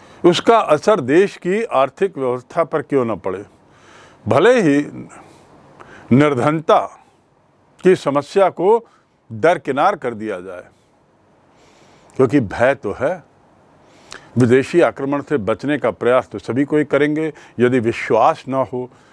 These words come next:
तनाव हो, आदि आदि। राष्ट्रीय हित को लेकर विश्व के जो देश हैं अलग-अलग, उनमें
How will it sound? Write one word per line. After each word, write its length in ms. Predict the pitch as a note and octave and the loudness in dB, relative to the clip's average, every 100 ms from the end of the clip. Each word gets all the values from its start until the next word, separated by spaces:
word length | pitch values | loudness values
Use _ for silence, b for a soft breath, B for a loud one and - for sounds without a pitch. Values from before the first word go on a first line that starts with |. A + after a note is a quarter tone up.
| b _ | b _
तनाव 380 | B2 A2 A#2 D#3 | -2 2 2 2
हो, 260 | A#2+ G2+ G2 _ - | -2 -10 -14 _ -2
आदि 260 | G#3+ C#3 F#2+ | -2 -2 -8
आदि। 260 | D2+ G#2 - _ _ _ _ _ B B B B B B B B C#3 | -12 -18 -20 _ _ _ _ _ B B B B B B B B 2
राष्ट्रीय 400 | D3+ - A3 A3+ | 2 2 2 4
हित 180 | F#3+ - | 4 0
को 100 | F#3+ | 0
लेकर 580 | D#3 A#2 E3+ G3+ - G2 D2+ _ _ _ _ _ _ b b b b b | 0 0 2 2 -2 -12 -14 _ _ _ _ _ _ b b b b b
विश्व 320 | C3+ F#3 - E3+ | 0 0 -2 -4
के 420 | - F#3+ G#3 G3+ | 2 4 4 2
जो 440 | F3 B2 C#3+ D3+ | -4 -6 0 0
देश 480 | G#2 C#3 F3 F#3+ F3+ | 0 2 2 2 -2
हैं 60 | E3+ | -2
अलग-अलग, 640 | C3+ D3+ D3+ C3 E3+ G#3 - _ _ _ b b b b b b _ _ C#3 | 0 0 0 0 0 -2 -10 _ _ _ b b b b b b _ _ 0
उनमें 580 | E3 F3+ F#3+ G#3 G#3+ | 2 2 2 2 -2